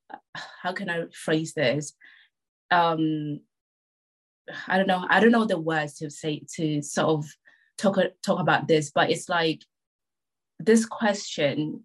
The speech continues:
does not necessarily acknowledge the fact that Black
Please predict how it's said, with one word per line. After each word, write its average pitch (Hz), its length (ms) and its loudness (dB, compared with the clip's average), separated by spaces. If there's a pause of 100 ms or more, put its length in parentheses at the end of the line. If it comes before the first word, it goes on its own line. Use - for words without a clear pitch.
(120)
does 175 260 0
not 170 540 -2
necessarily 165 1200 -4 (1800)
acknowledge 175 760 0
the 170 100 -6
fact 156 340 -6
that 147 340 -2 (1000)
Black 165 320 0